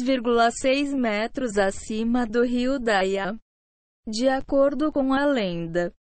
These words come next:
um sacerdote chamado Shodo e seus seguidores subiram o Monte Nantai no ano setecentos e sessenta e seis para orar pela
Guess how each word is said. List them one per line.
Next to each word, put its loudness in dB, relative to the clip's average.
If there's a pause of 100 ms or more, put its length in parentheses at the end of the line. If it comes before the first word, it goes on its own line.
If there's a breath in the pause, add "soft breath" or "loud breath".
(220)
um 2
sacerdote 0
chamado 0
Shodo 0
e 0
seus 0
seguidores 0
subiram 0
o 0
Monte 2
Nantai 0
no 0
ano 2
setecentos -4
e -6
sessenta -2
e 2
seis -2
para 2
orar -2
pela 2